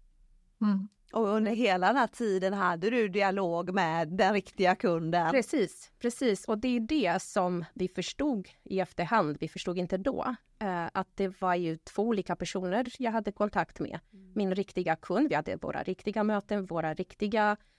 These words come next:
Speaker 3: måndagsavstämningar. Eh, det här uppdraget som det handlade om var på riktigt. Så det var ett riktigt uppdrag, projekt som, som min kund hade,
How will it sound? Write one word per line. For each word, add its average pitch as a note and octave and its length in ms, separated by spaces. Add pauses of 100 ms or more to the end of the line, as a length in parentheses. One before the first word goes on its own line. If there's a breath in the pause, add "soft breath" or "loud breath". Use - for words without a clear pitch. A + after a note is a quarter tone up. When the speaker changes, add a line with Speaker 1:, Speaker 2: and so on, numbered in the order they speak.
(140)
Speaker 3:
måndagsavstämningar. G#3 1500 (340)
Eh, E3+ 260
det F3+ 120
här G#3+ 260
uppdraget F3+ 760
som B3+ 200
det A#3 60
handlade G3 460
om E3+ 200
var F3+ 100
på G#3 160
riktigt. - 640
Så - 140
det F3 60
var F3 80
ett - 140
riktigt A3+ 400
uppdrag, - 460
projekt - 400
som, D#3+ 340 (460)
som F#3 180
min F#3+ 160
kund E3 240
hade, F3 360